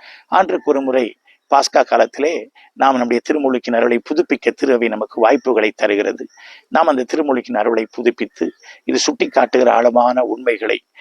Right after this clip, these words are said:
உள்ளத்தில் உணர்ந்தவர்களாக நாம் சான்று பகர்வோம். அப்பொழுது அத்தகைய சான்று பகிர்தலினால் நாம் திருச்சபையின் உறுப்பினர்களாக, கடவுளுடைய அன்பு பிள்ளைகளாக, தூய ஆவியின் தூண்டுதல் பெற்றவர்களாக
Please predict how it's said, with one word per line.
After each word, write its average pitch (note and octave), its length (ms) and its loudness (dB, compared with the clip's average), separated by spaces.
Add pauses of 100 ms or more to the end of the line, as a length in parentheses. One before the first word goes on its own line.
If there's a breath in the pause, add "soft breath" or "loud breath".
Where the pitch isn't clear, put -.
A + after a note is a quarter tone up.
(220 loud breath)
உள்ளத்தில் C#3 520 2
உணர்ந்தவர்களாக A2+ 840 2 (360 soft breath)
நாம் A2+ 320 0 (220 soft breath)
சான்று B2 460 0
பகர்வோம். G#2+ 480 0 (360 loud breath)
அப்பொழுது D#3 420 2
அத்தகைய A#2+ 680 0
சான்று B2+ 580 0
பகிர்தலினால் A#2 600 0 (340 loud breath)
நாம் C3 200 2
திருச்சபையின் A#2+ 680 0 (280)
உறுப்பினர்களாக, B2 960 0 (200)
கடவுளுடைய C3 540 2
அன்பு A#2+ 300 -2
பிள்ளைகளாக, G#2 760 0 (360 soft breath)
தூய - 340 2
ஆவியின் B2+ 460 2
தூண்டுதல் C#3 460 -2
பெற்றவர்களாக G#2+ 840 0